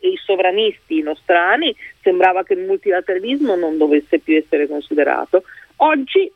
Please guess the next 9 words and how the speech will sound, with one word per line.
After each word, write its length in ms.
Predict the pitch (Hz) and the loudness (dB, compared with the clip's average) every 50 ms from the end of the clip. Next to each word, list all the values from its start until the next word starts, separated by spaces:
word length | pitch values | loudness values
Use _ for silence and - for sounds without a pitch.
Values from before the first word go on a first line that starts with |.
| _ _ | _ _
grazie 500 | _ 302 - - - - - _ - - | _ -4 -2 -2 -2 -2 -4 _ -10 -10
anche 280 | - - 151 151 - 147 | -10 -10 -16 -8 -6 -6
a 40 | 156 | 0
Biden, 480 | 165 269 311 262 208 202 180 175 170 | 2 2 2 2 0 -2 -2 -4 -4
ma 140 | 180 180 180 | -4 -4 -2
grazie 400 | 190 220 254 294 339 - - 180 | 0 0 0 0 -2 -2 -2 -2
al 80 | 165 - | -2 -2
fatto 320 | _ 214 220 - _ 170 | _ -4 -4 -4 _ -10
che 100 | 160 151 | -10 -10